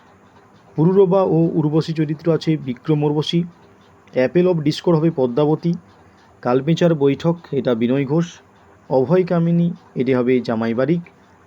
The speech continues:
রক্তকরবী, এটি হবে প্রবাসী পত্রিকা। ফাউন্টেন পেন, এটা হবে রিজার্ভার পেন। দ্বিতীয় বিদ্যাপতি, এটা হবে গোবিন্দ দাস। ডাব হবে দেশি।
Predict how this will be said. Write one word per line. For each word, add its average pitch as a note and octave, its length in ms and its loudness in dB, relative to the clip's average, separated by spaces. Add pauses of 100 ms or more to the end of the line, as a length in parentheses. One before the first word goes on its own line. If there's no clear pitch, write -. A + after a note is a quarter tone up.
(220)
রক্তকরবী, F3+ 680 0
এটি E3 280 -2
হবে C#3 240 0
প্রবাসী B2 400 -2
পত্রিকা। E3+ 560 -2 (800)
ফাউন্টেন F3 540 0
পেন, F3+ 260 -2 (460)
এটা C#3 180 -2
হবে C#3+ 220 0
রিজার্ভার B2 560 0
পেন। E3 280 0 (600)
দ্বিতীয় D#3 420 2
বিদ্যাপতি, F3 600 0
এটা D#3 220 -2
হবে A#2+ 140 0
গোবিন্দ C3 360 0
দাস। E3 180 0 (600)
ডাব C3+ 300 0
হবে E3 220 2
দেশি। D3+ 440 -2